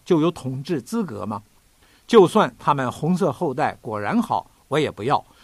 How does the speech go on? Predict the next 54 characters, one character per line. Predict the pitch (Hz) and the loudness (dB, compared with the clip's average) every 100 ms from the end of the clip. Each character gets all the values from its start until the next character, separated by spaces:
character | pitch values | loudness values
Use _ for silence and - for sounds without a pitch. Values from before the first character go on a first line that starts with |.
| - _ | -20 _
我 | 170 185 | 4 6
宁 | 165 214 | 6 6
愿 | 240 190 | 6 4
人 | 147 180 | 4 4
民 | 180 196 | 4 2
选 | 180 151 | 2 -2
出 | 139 208 | 0 -2
一 | 208 | -2
头 | 202 175 196 | 0 0 0
猪 | 269 269 285 _ | -2 -2 -4 _
来 | 127 139 | -6 -6
统 | - 98 90 | -6 -12 -8
治， | 147 104 - - - | -8 -8 -12 -12 2
也 | 175 170 | 4 4
不 | 170 | 4
愿 | 202 202 156 | 4 4 2
意 | 165 | 2
让 | 165 127 | 2 0
不 | 117 226 | 0 -2
经 | 254 254 | 0 2
过 | 214 | 2
选 | 127 - 165 | 0 -2 -2
举 | 214 104 | -4 -6
的 | 95 | -12
圣 | - 294 214 | -8 -4 -4
人 | 110 95 92 | -6 -10 -12
来 | - 107 | -10 -10
统 | - 82 | -10 -14
治。 | 87 104 - _ _ _ _ _ _ _ _ _ _ _ | -12 -12 -14 _ _ _ _ _ _ _ _ _ _ _
还 | 170 | 6
有 | 202 185 | 8 8
网 | 165 202 | 8 6
友 | 156 | 4
对 | 147 160 | 4 0
打 | 117 135 196 | 2 4 6
虎 | 233 - 110 - | 4 -2 -12 -12
没 | 107 139 | -6 -4
动 | 190 175 | -2 -2
一 | 127 | -2
个 | 214 196 | 0 0
红 | - 127 | 0 -6
色 | 175 139 | -6 -4
家 | 175 175 | -2 -2
族 | 170 113 143 - - | -4 -8 -8 -10 -12
如 | - 208 262 | -2 2 2
何 | 185 190 | 2 2
取 | 202 - 151 139 | 2 -4 -8 -6
信 | - 190 | -4 -4
于 | 117 143 | -4 -2
民 | 208 127 123 196 208 - | -2 -2 -4 -4 -6 -12
表 | 107 87 | -10 -10
示 | 113 | -12
质 | 92 117 | -12 -12
疑。 | 92 90 | -10 -12